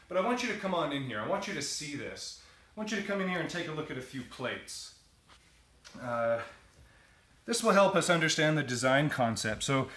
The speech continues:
again, here is what we're gonna start out as. So a very, very thick plate from an, uh, concretion. Uh, you can see lots of color there. So I want to find an area where I see that color and I know I'm gonna have to isolate that color and further work with it. So say I like this area,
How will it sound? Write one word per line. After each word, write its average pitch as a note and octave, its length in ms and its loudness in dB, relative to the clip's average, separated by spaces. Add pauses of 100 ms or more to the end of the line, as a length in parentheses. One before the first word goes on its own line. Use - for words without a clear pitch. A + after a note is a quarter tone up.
(160)
again, D3+ 280 6
here G3+ 280 10
is D#3+ 500 4
what D#3+ 400 6
we're D3+ 140 6
gonna C#3+ 140 6
start C3 340 4
out C3 220 8
as. A2+ 180 4
So A#2+ 140 4
a A#2 40 2
very, F3 300 6
very D#3+ 240 4
thick D3 300 0
plate C3+ 320 -2
from B2+ 180 2
an, A2 320 0
uh, A2+ 240 0
concretion. C3 720 2 (420)
Uh, A2+ 60 2
you A#2+ 100 2
can A#2+ 140 2
see B2+ 160 2
lots C#3 260 8
of D#3 60 -2
color C3+ 280 6
there. A2 200 4
So C3+ 280 4 (240)
I F#3+ 200 12
want G#3 260 10
to E3 100 2
find D#3+ 380 8
an D3+ 100 6
area D3+ 360 6
where C3 180 8
I D#3 120 8
see F#3 260 4
that D3 260 6
color B2 320 4
and C3 160 4
I D3 120 6
know D3+ 160 8
I'm C3+ 100 8
gonna B2+ 140 6
have B2 220 4
to C3+ 140 0
isolate C3 440 2
that B2 180 4
color A#2+ 380 4 (280)
and A#2+ 220 2
further D3 360 8
work B2 280 6
with A#2 160 2
it. A2 140 -2
So C#3+ 100 4
say G3+ 240 6
I F#3 60 12
like E3+ 260 6
this D3 200 2
area, A#2+ 440 6